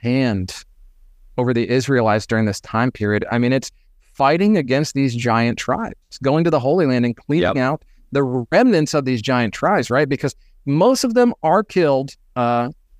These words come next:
Speaker 1: you know, during the flood. And there's clearly some difference between the giants before the flood and the giants after the flood,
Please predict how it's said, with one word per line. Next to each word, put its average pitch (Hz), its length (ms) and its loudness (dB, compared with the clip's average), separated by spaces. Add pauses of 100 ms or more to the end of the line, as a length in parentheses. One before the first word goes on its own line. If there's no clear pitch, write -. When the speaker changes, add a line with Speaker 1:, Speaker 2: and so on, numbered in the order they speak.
(180)
Speaker 1:
you 127 80 -2
know, 107 240 0 (140)
during 127 260 2
the 107 80 0
flood. 117 420 0 (520)
And 135 120 0
there's 143 160 0
clearly 247 360 2
some 165 220 0
difference 151 360 0
between 139 480 -2
the 117 80 0
giants 117 340 -2 (120)
before 170 260 0
the 156 80 2
flood 139 500 2 (120)
and 107 100 -2
the 104 60 0
giants 98 400 -2
after 151 260 2
the 131 80 0
flood, 117 560 0